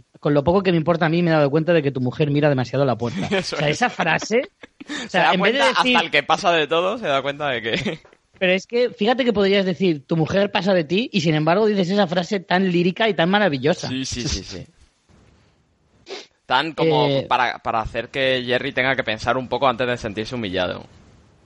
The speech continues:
Speaker 2: Que le humilla más, claro.
Speaker 1: Claro, <laughs> efectivamente.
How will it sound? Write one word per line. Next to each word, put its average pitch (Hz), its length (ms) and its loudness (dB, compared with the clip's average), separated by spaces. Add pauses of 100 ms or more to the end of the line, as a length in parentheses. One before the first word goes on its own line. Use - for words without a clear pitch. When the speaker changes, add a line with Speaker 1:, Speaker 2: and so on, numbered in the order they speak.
(140)
Speaker 2:
Que 160 100 -2
le 156 80 0
humilla 165 360 -2
más, 156 340 -2
claro. 135 380 -4 (720)
Speaker 1:
Claro, 139 480 0
<laughs> - 80 -14
efectivamente. 135 840 -2